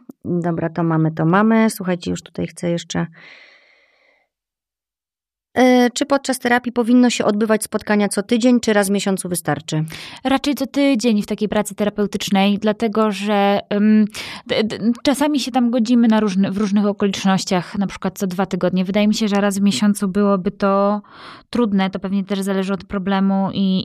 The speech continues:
Speaker 2: i rzeczy do przepracowania. No, jeżeli terapia, nie, to jest metodą leczenia i zmierzania ku zdrowiu, to zakłada jakąś regularność, po to, żeby miała plan i żeby ta robota się działa.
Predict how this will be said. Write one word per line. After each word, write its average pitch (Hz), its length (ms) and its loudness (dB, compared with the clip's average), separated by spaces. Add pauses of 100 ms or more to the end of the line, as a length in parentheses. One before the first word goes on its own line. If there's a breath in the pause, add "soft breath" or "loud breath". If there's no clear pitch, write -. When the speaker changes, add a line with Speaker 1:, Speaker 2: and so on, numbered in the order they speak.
Speaker 2:
i 190 40 0
rzeczy 190 220 -2
do 185 100 -2
przepracowania. 190 800 0 (320 loud breath)
No, 233 220 2 (140)
jeżeli 240 400 -4
terapia, 208 720 -2 (240)
nie, 247 160 -2 (300)
to 262 60 -4
jest 226 340 -6 (180)
metodą 220 760 0
leczenia 220 500 0
i - 80 -4
zmierzania 208 460 -2
ku 226 200 -2
zdrowiu, 214 480 0
to 233 140 -6
zakłada 208 360 -2
jakąś 202 300 -2
regularność, 202 880 -2 (1000)
po 226 140 0
to, 226 100 -4
żeby 196 240 -6
miała 185 380 -4 (380 loud breath)
plan 240 380 2
i 226 60 -12
żeby 208 240 -12
ta 208 100 -10
robota 208 560 -8
się 185 560 -8 (260)
działa. 165 560 -2